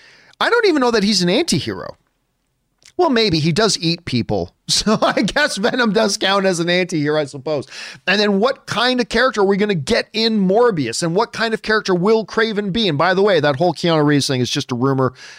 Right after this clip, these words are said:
may or may not be true. But still, it is, I, listen, I'm not gonna lie to you. What Sony has been doing most recently with their Sonyverse, I have loved.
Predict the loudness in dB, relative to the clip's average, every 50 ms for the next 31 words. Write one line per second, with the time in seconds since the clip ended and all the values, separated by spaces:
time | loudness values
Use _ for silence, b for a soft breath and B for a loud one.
0 | B B -2 0 0 2 2 2 2 2 0 0 -2 -4 -6 -6 -4 -2 -2 -2
1 | -2 -4 B B B B B B B B -4 -2 -2 0 0 0 0 0 B B
2 | B B B B B B B 0 2 2 0 -2 -2 -6 -4 -2 0 0 0 0
3 | -2 -4 -6 _ _ _ _ _ _ _ -2 -2 0 0 -2 -4 -2 -2 0 0
4 | 0 0 0 0 0 2 0 0 -2 -4 -10 -14 -18 _ _ _ _ _ _ _
5 | _ _ _ _ _ _ _ -4 0 0 0 2 0 0 2 2 2 2 2 0
6 | 0 0 -2 0 0 2 2 2 2 0 -2 -4 -6 _ -18 -16 -8 -2 0 0
7 | 2 2 0 0 0 0 2 2 0 -2 0 0 0 0 0 0 -2 -2 0 -2
8 | -2 0 0 -2 -2 -2 -2 -4 -4 -6 -6 -2 0 0 2 0 0 0 -2 -4
9 | -4 -6 -10